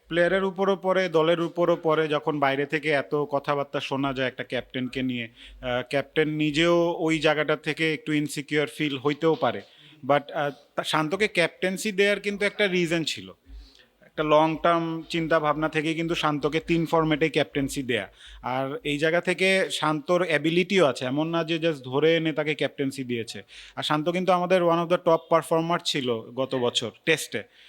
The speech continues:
So ওই জায়গা থেকে একটা প্লেয়ার এত পারফর্ম করার পরে যখন, আহ, তাকে নিয়ে এই প্রশ্ন করা হয়, এটা একটু দুঃখজনক হয়। আর যখন দল জিতবে, ক্যাপ্টেনকে আপনার ক্রেডিট দিতেই হবে।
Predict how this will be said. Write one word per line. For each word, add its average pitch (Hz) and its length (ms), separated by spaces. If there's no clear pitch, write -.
So 175 40
ওই 170 240
জায়গা 185 260
থেকে 196 280
একটা 190 280
প্লেয়ার 175 580
এত 160 220
পারফর্ম 160 460
করার 156 340
পরে 160 360
যখন, 156 500
আহ, 151 200
তাকে 143 280
নিয়ে 160 220
এই 156 200
প্রশ্ন 151 380
করা 151 200
হয়, 139 220
এটা 135 120
একটু 151 160
দুঃখজনক 127 600
হয়। 101 140
আর 127 180
যখন 151 360
দল 160 260
জিতবে, 165 400
ক্যাপ্টেনকে 175 540
আপনার 170 220
ক্রেডিট 160 320
দিতেই 185 260
হবে। 95 260